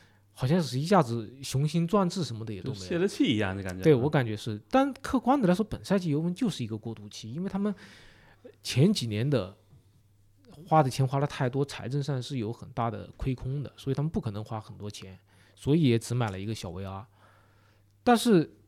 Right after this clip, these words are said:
Speaker 1: 你就这个牌面上这些人，你就踢出这样的足球吗？对不对？所以阿莱格里，我觉得，呃，怎么说呢？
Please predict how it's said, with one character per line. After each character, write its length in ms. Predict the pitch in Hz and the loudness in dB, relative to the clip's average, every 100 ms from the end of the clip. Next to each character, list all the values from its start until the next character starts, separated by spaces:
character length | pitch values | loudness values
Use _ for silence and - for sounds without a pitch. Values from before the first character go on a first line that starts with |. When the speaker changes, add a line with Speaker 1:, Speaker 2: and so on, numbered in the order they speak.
| _ - | _ -4
Speaker 1:
你 100 | 131 | 2
就 160 | 226 | 2
这 120 | 220 254 | 4 2
个 80 | |
牌 240 | - - 135 | 2 4 6
面 200 | 247 214 | 8 6
上 120 | 208 | 6
这 120 | 214 | 4
些 100 | 180 | 4
人， 120 | 180 | 2
你 40 | 147 | 4
就 140 | 170 | 2
踢 160 | 180 175 | 0 0
出 100 | 185 | 0
这 140 | 262 | 4
样 100 | 240 | 4
的 80 | 127 | 2
足 180 | - 107 | -2 -8
球 200 | - 113 | -6 -8
吗？ 140 | 101 - _ _ _ _ _ _ - _ - | -8 -16 _ _ _ _ _ _ -20 _ -4
对 120 | 143 | -2
不 80 | 117 | -2
对？ 160 | 110 - _ _ _ _ - | -10 -14 _ _ _ _ -18
所 180 | - 170 | 8 10
以 60 | |
阿 140 | 143 131 | 10 8
莱 100 | 139 | 6
格 180 | 113 120 | 4 0
里， 220 | 110 92 | 0 -4
我 220 | 90 101 | -6 -6
觉 100 | 110 | -4
得， 200 | 113 113 - - - - - - - | -2 -4 -8 -20 -20 -20 -20 -20 -18
呃， 300 | - 107 95 110 | -10 -8 -8 -8
怎 80 | 107 | -6
么 80 | |
说 140 | 120 127 | -2 -2
呢？ 180 | 113 | -2